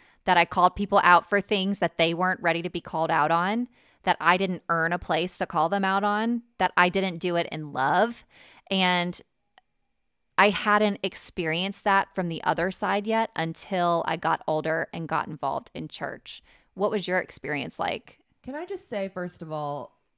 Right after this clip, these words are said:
Speaker 2: it's a very healthy place to be that you can admit that you've divvied out this thing that we're talking about here. Because
Speaker 1: Mm-hmm.
Speaker 2: the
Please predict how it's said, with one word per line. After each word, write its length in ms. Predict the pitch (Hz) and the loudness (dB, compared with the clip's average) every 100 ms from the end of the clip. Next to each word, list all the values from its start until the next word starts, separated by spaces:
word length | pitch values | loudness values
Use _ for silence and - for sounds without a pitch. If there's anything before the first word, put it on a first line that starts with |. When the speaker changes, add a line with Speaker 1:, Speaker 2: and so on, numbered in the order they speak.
| _ _ _ | _ _ _
Speaker 2:
it's 160 | 202 196 | -12 -10
a 40 | |
very 400 | 180 180 208 233 | -10 -8 -6 -6
healthy 680 | 220 165 160 160 165 151 139 - | -8 -8 -10 -10 -12 -12 -14 -14
place 340 | 170 151 151 | -12 -10 -12
to 100 | - | -16
be 380 | 143 127 127 151 | -14 -12 -10 -10
that 140 | 170 - | -12 -12
you 80 | 165 | -12
can 160 | 170 | -10
admit 360 | 143 143 147 139 | -10 -10 -12 -12
that 100 | 139 | -14
you've 200 | 139 127 | -14 -12
divvied 300 | 139 131 127 | -12 -12 -12
out 360 | 120 110 - _ | -10 -10 -12 _
this 180 | 151 143 | -12 -10
thing 180 | 156 139 | -10 -12
that 100 | - | -12
we're 80 | 135 | -12
talking 300 | 135 127 135 | -12 -12 -12
about 200 | 127 131 | -14 -14
here. 340 | 147 69 147 _ _ _ | -14 -14 -16 _ _ _
Because 500 | 196 185 190 165 156 | -10 -6 -6 -8 -14
Speaker 1:
Mm-hmm. 140 | 214 175 | -18 -14
Speaker 2:
the 380 | 180 180 170 | -12 -10 -12